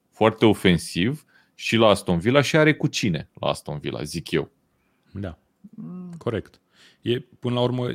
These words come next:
Speaker 2: pen-, din punctul meu de vedere, e o situație foarte favorabilă pentru Steven Gerrard, care vine la o echipă
Speaker 1: Foarte nu e, dar e favorabilă,
Speaker 2: Ba
Speaker 1: adică
Speaker 2: da,
Speaker 1: se putea
Speaker 2: e
Speaker 1: mult mai
Speaker 2: foarte,
Speaker 1: rău să
Speaker 2: e
Speaker 1: înceapă.
Speaker 2: foarte favorabilă. Nu cred că se putea mult mai, mult mai rău? Da, mai rău, nu,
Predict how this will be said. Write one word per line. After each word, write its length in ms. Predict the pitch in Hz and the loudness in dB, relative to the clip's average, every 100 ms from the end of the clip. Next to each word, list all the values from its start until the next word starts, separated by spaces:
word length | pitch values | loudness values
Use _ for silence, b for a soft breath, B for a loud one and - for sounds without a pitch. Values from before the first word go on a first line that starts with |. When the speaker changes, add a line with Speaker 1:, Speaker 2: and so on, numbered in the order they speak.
| 104 | -10
Speaker 2:
pen-, 200 | - 104 98 | -6 -6 -4
din 140 | 101 | -6
punctul 340 | 101 117 110 110 | -4 -6 -4 -2
meu 140 | 110 | -2
de 100 | 104 | -2
vedere, 320 | 98 98 107 | -2 -2 0
e 60 | 104 | 0
o 60 | 101 | -2
situație 540 | - - 110 101 - | -6 -4 -4 -4 -8
foarte 420 | - - 101 - | -6 -2 -2 -2
favorabilă 720 | 101 95 90 92 85 73 78 | -4 -4 -4 -4 -4 -6 -12
pentru 280 | 76 82 - | -12 -14 -14
Steven 360 | - 82 78 78 | -14 -14 -14 -12
Gerrard, 300 | 78 76 76 | -12 -12 -12
care 240 | - 85 | -10 -8
vine 300 | 85 101 101 | -6 -4 -2
la 100 | 92 | -2
o 100 | 92 | -2
echipă 280 | 90 - - | -4 -6 -4
Speaker 1:
Foarte 420 | - 127 139 139 | 4 4 4 2
nu 180 | 131 107 | 4 4
e, 160 | 82 | 2
dar 200 | 78 95 | 4 6
e 100 | 104 | 8
favorabilă, 600 | 113 - 113 120 107 82 82 | 8 6 6 8 6 6 2
Speaker 2:
Ba 60 | |
Speaker 1:
adică 180 | 85 85 | 2 0
Speaker 2:
da, 60 | 78 | 0
Speaker 1:
se 60 | |
putea 160 | 85 110 | 2 4
Speaker 2:
e 40 | |
Speaker 1:
mult 120 | 110 101 | 4 4
mai 100 | 85 | 4
Speaker 2:
foarte, 180 | 82 | 2
Speaker 1:
rău 100 | 78 | 0
să 60 | 78 | -2
Speaker 2:
e 60 | 104 | -2
Speaker 1:
înceapă. 280 | 160 - | -2 0
Speaker 2:
foarte 240 | 131 71 - | 0 0 -6
favorabilă. 840 | - 85 80 80 80 73 78 76 | -6 -6 -6 -8 -8 -8 -12 -12
Nu 320 | 82 107 113 90 | -8 -6 -6 -6
cred 200 | - 80 | -10 -12
că 80 | |
se 120 | - 80 | -12 -12
putea 300 | - - 76 | -12 -12 -12
mult 220 | 78 76 | -10 -12
mai, 300 | 76 73 76 90 90 | -12 -14 -16 -12 -8
mult 280 | 90 107 | -2 -2
mai 360 | 98 92 92 90 _ _ _ _ _ _ _ | 0 -2 -4 -6 _ _ _ _ _ _ _
rău? 320 | 78 80 117 _ _ _ _ _ _ | -8 -6 -6 _ _ _ _ _ _
Da, 280 | - 82 - _ | -10 -10 -12 _
mai 260 | - 82 | -8 -4
rău, 200 | 87 98 | -2 -2
nu, 200 | 90 87 | -4 -8